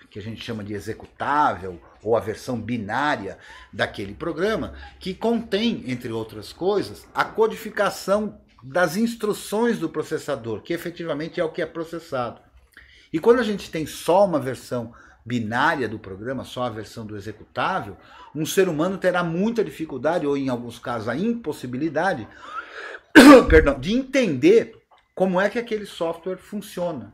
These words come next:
e, portanto, não ter as liberdades essenciais do software livre, né? É, essa tela aí, não sei como é que ela apareceu aí, mas não tem problema, porque a gente já continua em outras aqui,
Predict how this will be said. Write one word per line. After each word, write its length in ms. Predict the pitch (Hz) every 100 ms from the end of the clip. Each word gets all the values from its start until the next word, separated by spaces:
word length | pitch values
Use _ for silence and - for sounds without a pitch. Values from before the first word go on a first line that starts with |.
| _
e, 80 | 131
portanto, 680 | 156 156 127 123 123 180 185 - _ _
não 280 | 131 123 147
ter 220 | 143 139
as 120 | 143 127
liberdades 640 | 151 165 156 123 127 123
essenciais 720 | 131 - 135 123 113 127 - - - - -
do 220 | 110 120 139
software 480 | - 139 127 -
livre, 400 | 180 117 110 - 85
né? 180 | 107 127 - -
É, 200 | 143 143
essa 220 | 170 -
tela 260 | 185 208 208
aí, 80 | 214
não 100 | 220
sei 220 | - 185
como 160 | 185 214
é 40 |
que 80 | 214
ela 100 | 214
apareceu 500 | 214 208 202 - 202
aí, 100 | 117
mas 140 | 123
não 40 | 156
tem 140 | 151
problema, 300 | 190 196 117
porque 120 | 95
a 40 | 110
gente 140 | 123
já 100 | 143
continua 480 | 131 143 156 156 160
em 80 | 160
outras 420 | 147 151 151 147
aqui, 420 | 170 - 156 160